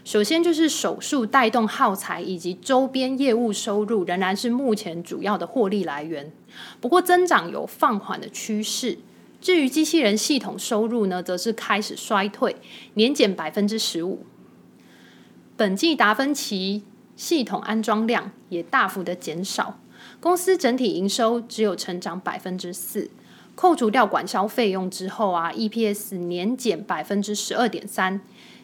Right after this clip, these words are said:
其中销售和管理的费用啊，受到通膨的影响最为明显，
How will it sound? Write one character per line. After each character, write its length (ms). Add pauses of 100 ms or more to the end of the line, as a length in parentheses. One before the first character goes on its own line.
(140)
其 280
中 300 (180)
销 260
售 220
和 200
管 200
理 80
的 80
费 240
用 160
啊， 100
受 180
到 140
通 300
膨 280
的 160
影 200
响 240
最 120
为 200
明 200
显， 240